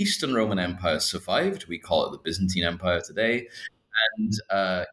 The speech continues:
Roman or Byzantine rule was, uh, briefly restored in Italy by the Emperor Justinian in the sixth century during his wars of reconquest. Much of Italy was then lost again to a tribe called the Lombards,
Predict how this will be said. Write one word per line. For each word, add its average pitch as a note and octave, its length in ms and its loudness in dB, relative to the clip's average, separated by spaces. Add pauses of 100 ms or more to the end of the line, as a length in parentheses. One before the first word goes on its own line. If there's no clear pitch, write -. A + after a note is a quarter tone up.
(380)
Roman A2 320 0
or D#2 240 0
Byzantine G#2 600 2
rule G#2 580 0
was, E2 580 0
uh, C#2+ 240 0 (280)
briefly A#2+ 460 2
restored G#2 680 -2 (100)
in F2 480 0
Italy G2 440 0
by F2 220 0
the E2 120 0
Emperor F2 300 -4
Justinian G#2 760 0
in D#2+ 140 -6
the D#2+ 60 -6
sixth - 360 -2
century F#2+ 500 0
during E2 400 -2
his E2+ 260 -6
wars E2 340 0
of D2+ 180 -8
reconquest. F#2 800 0 (760)
Much D#3 280 2
of C3+ 100 -2
Italy - 400 0
was F#2 200 0
then F#2+ 300 2
lost A2 340 0
again D#2+ 360 0
to F2+ 120 0
a D#2+ 80 -2
tribe D#2 280 0
called D#2 240 -2
the D#2+ 60 -8
Lombards, E2+ 680 0